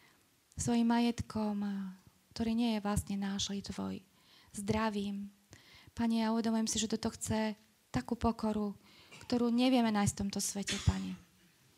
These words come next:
Práve naopak sme nakazení tým, ako nás Satan gniaví úplne opačnými predstavami o živote. Ja ťa z celého srdca,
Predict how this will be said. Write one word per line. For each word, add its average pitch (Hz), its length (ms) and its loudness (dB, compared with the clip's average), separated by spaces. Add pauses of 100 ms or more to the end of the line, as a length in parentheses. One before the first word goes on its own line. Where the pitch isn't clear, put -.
(540)
Práve 226 240 2
naopak 214 560 0
sme 208 320 -4
nakazení 220 880 2
tým, 202 160 0
ako 196 240 -4
nás 202 320 -2
Satan 202 480 -4 (400)
gniaví 220 960 4
úplne 233 400 2
opačnými 196 720 6
predstavami 196 640 -2
o - 40 0
živote. 196 440 -6 (1040)
Ja - 80 -6
ťa 247 160 4
z 240 80 2
celého 262 320 4
srdca, 233 240 0